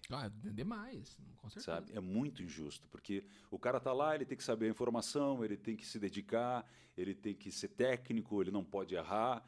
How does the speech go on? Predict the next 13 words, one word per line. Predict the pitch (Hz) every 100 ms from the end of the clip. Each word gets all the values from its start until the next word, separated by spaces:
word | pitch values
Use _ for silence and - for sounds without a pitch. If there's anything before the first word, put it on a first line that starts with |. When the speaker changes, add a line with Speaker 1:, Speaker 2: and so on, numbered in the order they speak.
| - -
Speaker 2:
e | 120
ao |
mesmo | 143 147 151
tempo | - 135 147 147 160
ele | 165
não | 170
tem | 160 165
condição | 175 147 - 151 196 - - -
de | 90
se | -
dedicar | 92 - 76
a | 67
isso. | 65 -